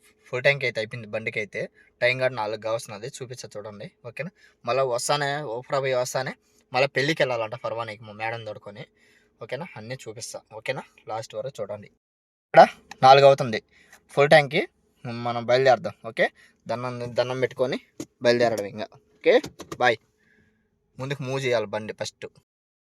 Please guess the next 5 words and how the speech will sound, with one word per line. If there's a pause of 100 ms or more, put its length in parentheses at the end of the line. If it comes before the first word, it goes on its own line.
(760)
స్టార్ట్
అయినా
నలభై
నెంబర్లో
పోతున్నాను.